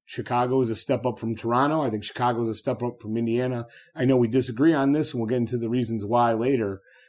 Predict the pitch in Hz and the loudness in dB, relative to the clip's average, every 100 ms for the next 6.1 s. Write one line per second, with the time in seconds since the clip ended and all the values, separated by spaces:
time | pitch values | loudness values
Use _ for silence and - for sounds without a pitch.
0 | _ - 139 139 127 135 131 135 139 - | _ -2 -2 -2 -2 -2 0 2 0 -2
1 | - 147 147 - 139 127 131 165 180 180 | -2 -2 -4 -4 -2 -2 2 2 2 2
2 | 156 196 190 220 90 104 135 151 170 170 | 0 0 0 0 -2 0 2 4 4 4
3 | 180 143 123 113 117 110 104 - 104 95 | 4 4 2 2 2 0 -2 -4 -8 -8
4 | - - _ 139 165 127 175 170 - 147 | -16 -20 _ 2 2 4 0 0 0 0
5 | 131 123 _ _ - 143 170 151 127 147 | 0 -2 _ _ -2 2 2 2 2 0